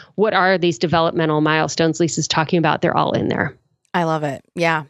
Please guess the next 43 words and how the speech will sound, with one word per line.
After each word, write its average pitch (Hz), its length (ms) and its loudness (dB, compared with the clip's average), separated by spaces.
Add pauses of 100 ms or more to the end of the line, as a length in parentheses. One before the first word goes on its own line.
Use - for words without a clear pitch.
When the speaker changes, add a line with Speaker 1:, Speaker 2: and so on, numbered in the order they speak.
(100)
Speaker 2:
that 190 140 2
is 185 120 -2
perfect. 180 300 -2
And 190 300 -2
yeah, 220 160 2
I 160 120 -2
don't, 175 300 -4
I 190 100 0
don't 208 160 0
think 208 140 -2
people 185 240 0
would 175 140 2
necessarily 170 720 -2
know 170 100 0
that, 180 140 0
especially - 300 -2
if 160 80 -4
they 165 80 2
have 156 100 -4
young 156 220 -2
children 175 520 -2 (480)
and 165 140 -2
haven't, 170 400 2
Speaker 1:
Mm-hmm. - 600 -8
Speaker 2:
you 185 60 0
know, 151 400 -2
experienced 165 880 -2
that 151 240 -2 (100)
there 147 120 0
could 185 220 -2
be, 196 400 -2 (440)
um, 175 520 0 (100)
a 170 60 0
learning 185 280 0
disability 175 540 0
or 156 120 0
anything 165 380 -2
like 147 180 -2
that, 156 140 0
special 156 280 -2
needs 156 240 -2
of, 151 200 -6 (100)
of, 147 340 -2